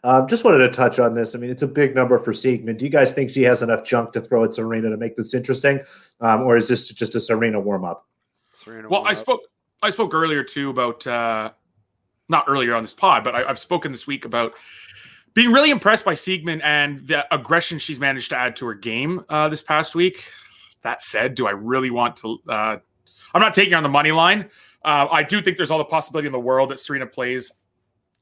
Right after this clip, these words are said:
Speaker 3: a closer match than people really realize. And people just say in first rounds, no matter who it is, if it's not a top player, like, Serena should roll. Like, Serena should roll.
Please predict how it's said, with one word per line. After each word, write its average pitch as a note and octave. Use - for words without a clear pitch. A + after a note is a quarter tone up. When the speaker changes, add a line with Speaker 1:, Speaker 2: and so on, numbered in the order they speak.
Speaker 3:
a D3
closer D3+
match C3+
than -
people C#3
really B2+
realize. C3
And A2+
people C#4+
just C4+
say G#3
in D3+
first F#3+
rounds, D#3
no D3+
matter E3
who D#3+
it D3
is, C#3
if C3
it's B2+
not C#3+
a C3+
top -
player, C3+
like, B2
Serena D3
should B2
roll. A#2
Like, D#3+
Serena D4+
should F3
roll. D#3